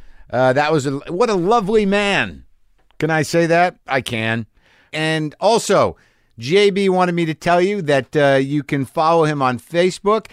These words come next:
His Twitter is O snap J B Smoove. Uh, he also has a website, the ruckus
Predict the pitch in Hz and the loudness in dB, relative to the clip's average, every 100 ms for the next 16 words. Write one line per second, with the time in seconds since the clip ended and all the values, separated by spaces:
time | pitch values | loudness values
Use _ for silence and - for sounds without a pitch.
0 | - - 131 - - 180 208 208 202 185 | -12 -4 -4 -4 -8 -2 0 2 0 0
1 | 156 139 - 175 185 175 - 180 180 185 | -4 -6 -2 0 2 0 -4 -2 -2 -4
2 | - - 120 170 185 170 180 175 - 156 | -8 -14 -4 0 0 -2 -6 -6 -6 -2
3 | 170 185 208 220 208 _ _ _ 123 139 | 0 0 -2 -4 -10 _ _ _ -2 0
4 | 143 180 185 185 175 147 143 180 190 - | 2 2 0 2 0 0 0 2 0 0
5 | 175 180 147 139 160 202 - 131 - | 0 0 -2 0 2 0 0 -2 -4